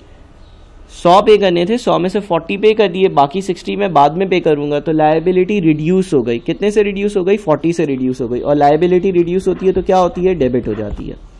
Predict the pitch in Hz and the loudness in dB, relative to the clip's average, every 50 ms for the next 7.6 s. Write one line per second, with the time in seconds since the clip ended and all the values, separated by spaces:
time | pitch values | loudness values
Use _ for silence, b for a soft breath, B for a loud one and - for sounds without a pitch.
0 | b b b b b b b b b b b b b b - - - - - - | b b b b b b b b b b b b b b -20 -20 -20 -20 -18 -6
1 | - 156 - 233 269 269 - B B B B B B B B B B B B B | -6 0 4 4 4 2 0 B B B B B B B B B B B B B
2 | - - 170 165 156 180 208 220 220 - 180 175 170 175 240 240 208 196 185 185 | 2 6 6 6 6 4 0 -2 0 2 2 2 2 2 0 0 4 4 4 4
3 | 196 202 202 196 190 - - 202 190 202 202 202 - 175 185 190 208 190 175 151 | 4 2 2 2 0 4 4 6 6 4 2 4 2 4 4 6 4 2 2 2
4 | 156 151 165 180 202 202 180 175 160 160 180 180 156 147 147 156 170 170 180 165 | 0 0 0 2 2 0 2 2 2 2 2 2 4 2 2 2 2 2 2 2
5 | 160 165 160 - 175 190 220 233 190 156 151 - 127 151 139 139 139 156 175 180 | 2 0 0 0 -2 -2 -2 0 2 2 2 2 2 0 0 -2 -2 2 4 6
6 | 196 202 202 208 208 160 - - 175 165 160 - 165 170 165 - 165 160 160 156 | 8 8 8 6 4 2 -2 -4 -2 -2 -2 0 -2 -4 -2 -2 -4 -2 0 0
7 | 143 143 143 131 123 117 127 123 120 117 110 - | 0 0 -2 -4 -4 -2 -2 0 0 0 -2 -4